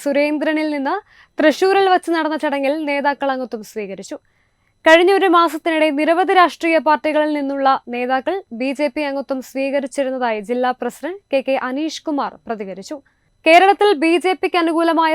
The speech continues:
സാഹചര്യം ഉടലെടുക്കുന്നു എന്നതിന്റെ തെളിവാണ് കേരള കോൺഗ്രസ് ജേക്കബ് വിഭാഗത്തിൽ നിന്നുള്ളവർ ബി ജെ പിയിലേക്ക് എത്തിയിരിക്കുന്നതെന്നും അദ്ദേഹം പറഞ്ഞു.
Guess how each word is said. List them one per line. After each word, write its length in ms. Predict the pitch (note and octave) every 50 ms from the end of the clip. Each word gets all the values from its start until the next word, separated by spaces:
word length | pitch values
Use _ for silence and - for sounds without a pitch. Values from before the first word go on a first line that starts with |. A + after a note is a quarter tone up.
| D#4+ -
സാഹചര്യം 520 | F4 D#4+ D4+ D#4+ C4 B3 D#4 D#4 E4 D4 D4
ഉടലെടുക്കുന്നു 560 | D4+ D#4 F#4 F#4+ F#4 F4+ E4 - E4+ D4+ D#4 E4+ E4 D#4+
എന്നതിന്റെ 320 | D4 D#4 C4+ D4+ C#4 D4 -
തെളിവാണ് 440 | D4 C#4+ C#4+ D4 C#4+ C#4+ C4+ C4+ D#4 F#4 F#4 - _ _ _ D4+
കേരള 220 | D4+ D4 D4 D4+ D4+ D4 - C#4+
കോൺഗ്രസ് 420 | C#4+ D4 C4+ D#4 F4+ F4 - - - A3+ G#3
ജേക്കബ് 400 | C4+ C#4 D#4 - - G4 D4+ - - B3+ C#4
വിഭാഗത്തിൽ 520 | C#4 - - D4+ D#4 C#4+ E4 E4 E4 D#4+ D4+
നിന്നുള്ളവർ 380 | D4+ C#4 D4 C#4+ C4 A#3+ A#3+ - - A3 A3+
ബി 100 | C4+ C#4+ B3 -
ജെ 80 | D4 C#4 -
പിയിലേക്ക് 340 | D4+ D4+ C#4 C#4 C4+ - C#4
എത്തിയിരിക്കുന്നതെന്നും 800 | C#4 _ - E4+ F4+ F4 E4 - E4 D4+ D4+ C4 C#4+ B3 A#3 A#3+ C4 - -
അദ്ദേഹം 240 | A#3+ A3+ A3+ G#3+ G#3+ G3+
പറഞ്ഞു. 200 | G3 F3+ F3+ F3+